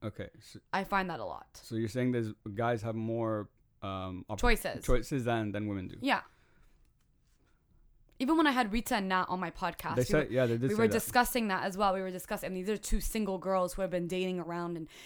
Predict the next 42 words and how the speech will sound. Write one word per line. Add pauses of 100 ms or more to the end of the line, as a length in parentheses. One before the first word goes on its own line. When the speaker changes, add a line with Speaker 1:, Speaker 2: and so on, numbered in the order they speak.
(120)
Speaker 2:
and
going
on
dates
and
everything.
They
even
said,
like, (360)
our,
s-,
our,
like, (280)
there's
such
few
quality
men (340)
Speaker 1:
Hmm.
Speaker 2:
that
the
standard
has
kind
of
decreased. (360)
But
even
though
they
both
had
really
toxic
relationships
and
their
standards
has
ri-,
risen,